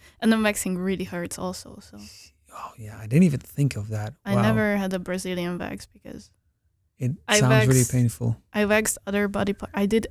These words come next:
Speaker 1: we can talk about this later, but I
Speaker 2: <laughs>
Speaker 1: tried every type of hair removal at this
Speaker 2: Yeah.
Speaker 1: point. And waxing,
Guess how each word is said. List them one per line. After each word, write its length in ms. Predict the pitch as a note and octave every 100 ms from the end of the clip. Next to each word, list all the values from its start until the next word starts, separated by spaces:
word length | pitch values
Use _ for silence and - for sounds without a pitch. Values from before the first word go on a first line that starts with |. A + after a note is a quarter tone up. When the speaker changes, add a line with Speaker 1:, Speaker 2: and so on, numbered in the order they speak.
| - _ _ -
Speaker 1:
we 120 | F#3+
can 160 | F#3 F#3
talk 240 | F#3 F3+
about 200 | G3+ -
this 220 | - - -
later, 220 | F#3 F#3
but 160 | F#3
I 120 | - G3+
Speaker 2:
<laughs> 100 | G#3
Speaker 1:
tried 220 | G#3 - -
every 300 | G3 F#3+ F#3
type 340 | - - F#3+ F#3+
of 120 | -
hair 180 | G3+ F#3+
removal 380 | F#3+ G3+ G3+ G#3
at 180 | G#3+
this 140 | A3+ A3
Speaker 2:
Yeah. 120 | C3
Speaker 1:
point. 220 | A#3+ C#4 - - - _ _ _ _
And 460 | G#3 F#3+ F#3 F#3 - - _ _ _ _ _ -
waxing, 680 | G3 G3+ - A3 G#3+ G3+